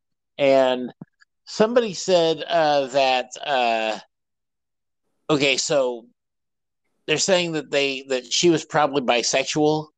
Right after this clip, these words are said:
And I don't know why they gotta shove this in your face. I mean, no one shoved it in my face, but that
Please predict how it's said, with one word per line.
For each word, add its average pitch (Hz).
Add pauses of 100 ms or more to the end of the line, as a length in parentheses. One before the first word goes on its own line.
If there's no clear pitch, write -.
(300)
And 143 (180)
I 185
don't 208
know 196
why 170
they 160
gotta 143
shove 143
this 139
in 139
your 120
face. 131 (240)
I 127
mean, 123
no 135
one 135
shoved 127
it 123
in 117
my 117
face, 98 (320)
but 131 (680)
that 147